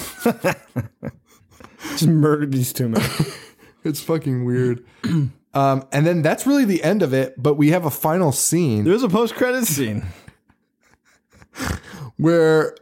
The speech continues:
Speaker 2: some zombie-looking motherfucker hops out of a car.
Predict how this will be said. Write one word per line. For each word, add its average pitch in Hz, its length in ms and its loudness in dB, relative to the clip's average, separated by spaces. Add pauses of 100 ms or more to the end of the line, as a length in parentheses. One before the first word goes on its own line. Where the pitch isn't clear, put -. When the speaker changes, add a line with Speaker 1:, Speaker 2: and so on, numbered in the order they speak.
(100)
Speaker 2:
some 190 380 2
zombie-looking 139 640 2
motherfucker 123 880 0 (960)
hops - 260 -4
out 120 140 4
of 104 80 0
a 107 60 -4
car. 120 520 -2